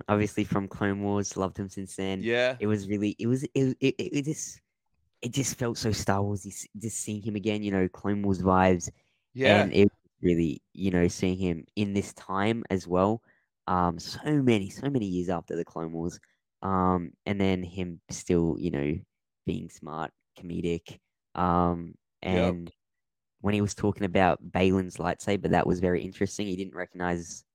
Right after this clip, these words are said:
Speaker 1: Shin's, but
Speaker 2: Yeah.
Speaker 1: Baylan's, he, he knew. And yeah, very, very interesting. It, it's just so cool how he knows every single lightsaber that someone in the Jedi has constructed.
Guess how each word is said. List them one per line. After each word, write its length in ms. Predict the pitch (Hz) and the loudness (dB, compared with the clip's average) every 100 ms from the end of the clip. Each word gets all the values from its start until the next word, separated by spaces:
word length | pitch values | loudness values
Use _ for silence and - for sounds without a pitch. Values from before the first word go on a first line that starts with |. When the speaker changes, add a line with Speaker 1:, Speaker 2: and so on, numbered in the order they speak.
| _ | _
Speaker 1:
Shin's, 640 | - - 98 147 175 - _ _ _ - | -16 -6 -4 -4 -6 -14 _ _ _ -6
but 140 | 117 | 0
Speaker 2:
Yeah. 220 | 139 151 | 2 2
Speaker 1:
Baylan's, 560 | 135 87 85 85 85 - - - | 2 2 2 -2 -6 -12 -16 -16
he, 180 | - 90 - | -20 -12 -10
he 200 | 87 87 | -10 -10
knew. 360 | 87 87 87 82 - _ _ _ | -8 0 0 0 -4 _ _ _
And 320 | 82 82 - | -6 -6 -8
yeah, 320 | - 90 90 - _ - _ | -4 -2 -2 -4 _ -20 _
very, 400 | 95 92 87 82 - | -2 0 0 -2 -2
very 240 | 82 82 | -2 -2
interesting. 460 | 82 82 73 - - | -6 -10 -10 -10 -12
It, 180 | 80 - | -8 -6
it's 140 | 92 | -6
just 140 | 95 - | -6 -6
so 120 | 76 | -6
cool 240 | - 71 - | -6 -8 -8
how 120 | 76 | -12
he 80 | 78 | -10
knows 260 | 73 - _ _ _ | -14 -14 _ _ _
every 260 | - 92 82 | -4 -2 -2
single 280 | 82 85 82 | -4 -4 -2
lightsaber 580 | 69 - - 71 73 76 | -2 -4 -4 -2 0 0
that 220 | 65 - _ _ | 0 -4 _ _
someone 240 | - 80 85 | -6 -4 -4
in 80 | - | -8
the 80 | |
Jedi 260 | - 76 - 87 | -6 -6 -6 -6
has 200 | 87 - | -8 -10
constructed. 640 | - - - - - - | -18 -16 -12 -10 -10 -12